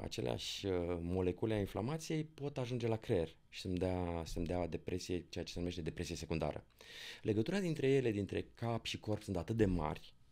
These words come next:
încât e, încât e imposibil de spus dacă, de unde începe și de ce e mai important. Sigur însă că dacă eu managerizez bine și pot să ies un pic în afara mea și pot să pun un pic lucrurile în perspectivă, sunt mai puțin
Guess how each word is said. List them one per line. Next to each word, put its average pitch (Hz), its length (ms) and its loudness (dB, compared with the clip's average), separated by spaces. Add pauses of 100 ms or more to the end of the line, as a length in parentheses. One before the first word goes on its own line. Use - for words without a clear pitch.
(120)
încât 247 180 -14 (140)
e, - 160 -4
încât 160 400 -4
e 147 260 0
imposibil 127 420 0
de 117 80 2
spus 110 240 -4
dacă, 104 200 0
de 95 100 -2
unde 110 220 4
începe 104 460 0
și 98 160 -4
de 95 100 -2
ce 104 160 0
e 101 40 4
mai 92 140 4
important. 87 480 -4 (280)
Sigur 196 500 0
însă 120 540 2 (760)
că 107 100 -6
dacă 101 260 -2
eu 117 120 4
managerizez 104 600 2
bine 101 240 0 (560)
și 90 640 0 (280)
pot 139 320 8
să - 140 0
ies 117 180 2
un 104 100 0
pic 104 180 -2
în 98 80 2
afara 92 340 0
mea 82 220 0
și - 160 -6
pot 139 320 8
să 139 100 0
pun 107 180 2
un 98 80 4
pic - 160 -4
lucrurile 90 300 0
în 85 60 0
perspectivă, 90 480 -2
sunt 85 160 -4
mai 85 100 0
puțin 80 500 -2